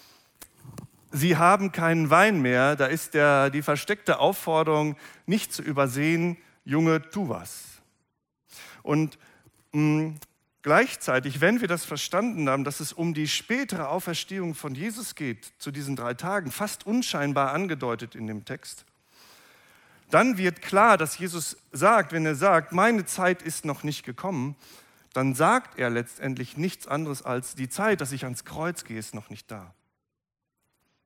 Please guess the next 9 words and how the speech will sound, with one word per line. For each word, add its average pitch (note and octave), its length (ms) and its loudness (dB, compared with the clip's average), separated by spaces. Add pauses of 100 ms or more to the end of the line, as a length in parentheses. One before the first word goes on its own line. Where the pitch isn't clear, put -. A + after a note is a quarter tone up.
(480)
Es - 160 -12
wird B2+ 160 -8
verständlich, B2+ 680 -6
was A2 160 -12
da - 140 -14
steht. - 420 -16 (1400)
Und E3 360 0 (520)
meine, F#3 520 4 (1500)
ähm, C#3+ 720 0